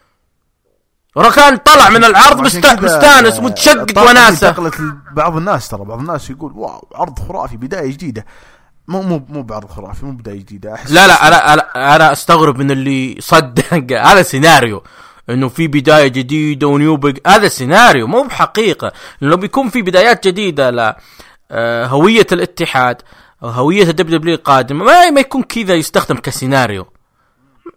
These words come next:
Speaker 1: ما يكون. لو مستر بوكالا ما أعلن على الاتيتود ايرا وأعلن إنه في تغييرات جذرية، أعلنها في برومو مسجل. عمومًا الوضع ماشي كما هو عليه،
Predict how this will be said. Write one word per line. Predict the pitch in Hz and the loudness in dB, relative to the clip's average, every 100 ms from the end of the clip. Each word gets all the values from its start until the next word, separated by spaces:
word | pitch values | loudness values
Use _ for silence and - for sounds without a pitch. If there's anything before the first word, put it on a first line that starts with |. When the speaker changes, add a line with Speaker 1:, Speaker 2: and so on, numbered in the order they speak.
| - | -10
Speaker 1:
ما | 269 | -8
يكون. | 269 214 131 127 | -8 -10 -12 -10
لو | - 196 | -2 0
مستر | 226 262 240 | 0 -2 -2
بوكالا | 220 220 180 | 2 4 4
ما | |
أعلن | 208 196 | 2 2
على | 170 180 | 2 2
الاتيتود | 202 170 160 - | 0 -2 -14 -6
ايرا | 147 117 | -2 -2
وأعلن | 113 151 151 | 0 0 0
إنه | 143 139 | -4 -8
في | - 185 156 127 | -8 -8 -8 -8
تغييرات | - 131 127 175 180 185 - 139 | -12 -10 -4 2 4 4 2 -4
جذرية، | 143 139 151 151 123 | -4 -2 -2 0 -2
أعلنها | 139 240 151 | 0 0 -2
في | 143 | -6
برومو | 120 147 139 95 | -4 -2 -2 -4
مسجل. | 90 - 113 - - _ _ _ _ _ _ _ _ _ _ _ _ - | -12 -12 -14 -16 -20 _ _ _ _ _ _ _ _ _ _ _ _ -4
عمومًا | 151 233 269 240 247 185 | 0 4 6 4 4 4
الوضع | 196 214 170 | 4 6 4
ماشي | 170 190 - | 4 2 0
كما | 156 165 151 | -2 0 2
هو | 143 | 2
عليه، | 117 113 202 226 _ | 0 -2 -4 -8 _